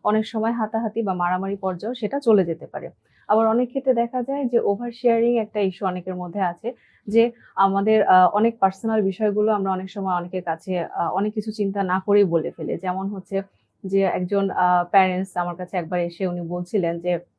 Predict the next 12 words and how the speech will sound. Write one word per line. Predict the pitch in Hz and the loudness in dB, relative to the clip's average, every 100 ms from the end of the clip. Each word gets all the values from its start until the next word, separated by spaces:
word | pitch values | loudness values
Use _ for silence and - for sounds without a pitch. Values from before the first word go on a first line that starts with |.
| _ _ _ _ _ 208 | _ _ _ _ _ -4
ওনার | 185 190 | -2 -2
সন্তান, | 220 202 190 180 - _ _ _ _ | -2 -2 0 -2 -2 _ _ _ _
আহ, | - 185 175 | 4 4 4
দেখা | 190 208 | 2 2
যাচ্ছে | 208 208 233 233 | 2 2 2 2
ওর | 196 202 | 4 2
কিছু | 202 220 233 | -2 -6 -2
পার্সোনাল | 202 185 220 214 196 | -2 -2 -2 0 0
বিষয় | 180 - 180 202 | -2 0 0 2
ওর | 196 | 0
ফ্রেন্ডদের | 190 233 214 214 | 0 0 2 2
সাথে | 214 180 170 | 0 0 -2